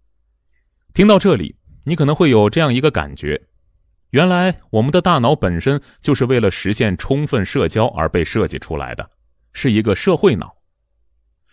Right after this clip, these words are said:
那么接下来的第三个问题，我就给你讲讲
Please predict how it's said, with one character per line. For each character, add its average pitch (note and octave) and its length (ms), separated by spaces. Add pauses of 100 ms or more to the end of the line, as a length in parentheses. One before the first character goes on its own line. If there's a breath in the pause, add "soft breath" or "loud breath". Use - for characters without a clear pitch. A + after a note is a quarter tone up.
(180)
那 C3+ 120
么 A2+ 300
接 A2 140
下 G2+ 100
来 F2 80
的 F2+ 100
第 G2+ 120
三 A#2+ 200
个 A#2 80
问 F2+ 160
题， - 220 (240 soft breath)
我 G2 100
就 G#2+ 120
给 G#2 100
你 F#2+ 140
讲 D2+ 240
讲 - 120